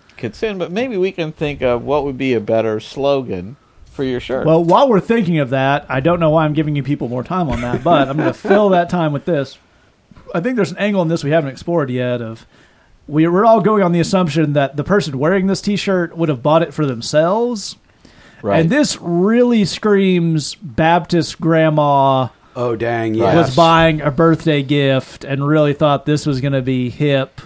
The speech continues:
Speaker 3: Yeah.
Speaker 1: Right.
Speaker 2: You could wear this to your F C A meetings and be the, just be the envy of the youth group.
Speaker 1: <laughs> Yeah. Yeah, and,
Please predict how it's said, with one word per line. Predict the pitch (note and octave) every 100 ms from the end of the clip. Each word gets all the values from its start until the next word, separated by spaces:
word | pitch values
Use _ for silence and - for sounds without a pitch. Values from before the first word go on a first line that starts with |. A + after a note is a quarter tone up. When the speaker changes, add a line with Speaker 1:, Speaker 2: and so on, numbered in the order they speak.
| - _ -
Speaker 3:
Yeah. | A2 G2+ F#2+ A2 G#2
Speaker 1:
Right. | - -
Speaker 2:
You | - C3+
could | C3+
wear | D3+ D3+
this | D3 -
to | D#3
your | C#3
F | D3 C#3
C | C#3 C#3
A | C#3
meetings | C3+ C3 C3 C3 B2+ B2 B2
and | A#2+
be | C3+
the, | B2 A#2+ A#2 A2 _ _ _ _ _ _ -
just | D3 C3
be | C#3 C#3 C3+ C3
the | A#2+ A#2 A#2+ - - -
envy | E3 D#3 D3+ D3+
of | C#3
the |
youth | C3+ B2 -
group. | A#2 A2+ A2+ C3 -
Speaker 1:
<laughs> |
Yeah. | - G2 D#2+ - E3 _ - - - - _ -
Yeah, | A#2+ G#2 F#2+ G#2
and, | C#3+ B2+ B2 B2